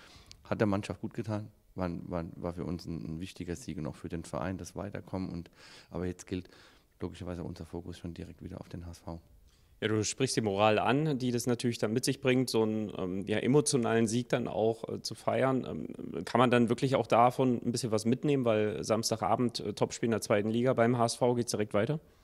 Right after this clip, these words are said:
Speaker 1: Das habe ich schon immer gesagt, Siege sind was ganz Wichtiges. Siege geben Selbstvertrauen, Siege geben Selbstverständlichkeit, Siege lassen Spieler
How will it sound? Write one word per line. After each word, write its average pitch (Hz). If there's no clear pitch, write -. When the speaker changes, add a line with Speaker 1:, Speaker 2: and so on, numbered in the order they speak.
Speaker 1:
Das 113
habe 123
ich 120
schon 117
immer 127
gesagt, 104
Siege 107
sind 104
was 101
ganz 104
Wichtiges. 95
Siege 90
geben 92
Selbstvertrauen, 92
Siege 87
geben 87
Selbstverständlichkeit, 87
Siege 95
lassen 90
Spieler 85